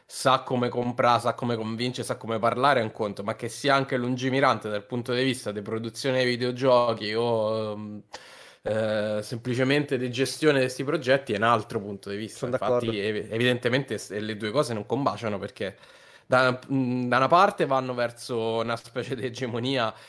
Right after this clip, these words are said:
Speaker 1: che comunque, eh, gli sta costando anche l'acquisizione di Activision,
Speaker 2: Mhm.
Speaker 1: e dall'altra vanno però verso una produzione zero,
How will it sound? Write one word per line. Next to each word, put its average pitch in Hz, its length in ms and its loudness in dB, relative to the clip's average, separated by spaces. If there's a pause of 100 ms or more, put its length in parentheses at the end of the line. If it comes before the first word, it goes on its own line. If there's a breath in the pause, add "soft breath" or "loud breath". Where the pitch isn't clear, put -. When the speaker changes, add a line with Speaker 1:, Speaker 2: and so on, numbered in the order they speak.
(120)
Speaker 1:
che 113 140 -10
comunque, 104 920 -4
eh, 90 60 -10
gli 110 140 -10
sta 104 200 -6
costando 113 380 -6
anche 113 180 -4
l'acquisizione 104 1500 -6
di 104 80 -8
Activision, 98 600 -12
Speaker 2:
Mhm. 135 160 -8 (300 soft breath)
Speaker 1:
e 147 120 -4
dall'altra 175 480 6
vanno 131 260 6
però 120 280 2
verso 123 280 -4
una 120 100 -4
produzione 127 600 -2
zero, 117 520 0